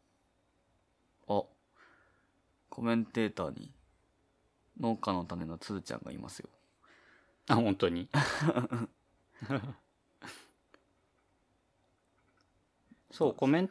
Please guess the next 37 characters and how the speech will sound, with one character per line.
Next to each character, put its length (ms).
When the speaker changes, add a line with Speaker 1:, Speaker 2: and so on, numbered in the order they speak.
Speaker 2:
テ 120
ー 60
タ 120
ー 20
の 60
中 220
に 60
も 60
や 40
っ 100
ぱ 80
り 60
こ 120
う 60
有 160
名 220
な 140
ね、 220
Speaker 1:
有 140
名 140
な 100
人 80
い 40
ま 60
す 20
ね。 100
Speaker 2:
農 60
業 60
界 280
隈 200
で 160
は 80
有 200
名 200
な、 160
は 300
い。 100